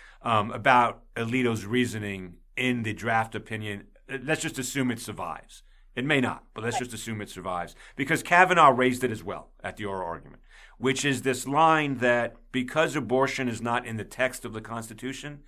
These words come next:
Speaker 1: we can't protect it. And I think I've, uh, reasonable people can disagree about whether abortion should be protected or not. I'm on record as saying Roe and Casey are wrong, just not any more wrong than Heller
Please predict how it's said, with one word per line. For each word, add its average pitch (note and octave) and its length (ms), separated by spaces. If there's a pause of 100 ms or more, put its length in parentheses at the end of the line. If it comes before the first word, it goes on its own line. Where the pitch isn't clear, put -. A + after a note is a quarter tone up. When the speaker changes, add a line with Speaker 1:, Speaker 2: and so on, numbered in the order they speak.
(280)
Speaker 1:
we B2 180
can't A2+ 420 (160)
protect F#2+ 420
it. - 160 (500)
And B2 180
I D3+ 120
think D#3 340 (100)
I've, B2 200
uh, C#3 80 (720)
reasonable D3+ 380
people C3 280
can B2+ 160
disagree G#2 580
about G2+ 260
whether G#2 220
abortion G#2 420
should - 80
be G2 80
protected F#2+ 420
or F2+ 60
not. A#2 340 (500)
I'm C3+ 200
on C3 120
record A#2+ 280
as G#2 100
saying A2 240
Roe A#2+ 180
and A2 120
Casey A2+ 360
are G2 80
wrong, G2+ 480
just A2+ 280
not A2 280 (140)
any G#2+ 80
more G#2 180
wrong G2+ 320
than F2+ 140
Heller F#2+ 460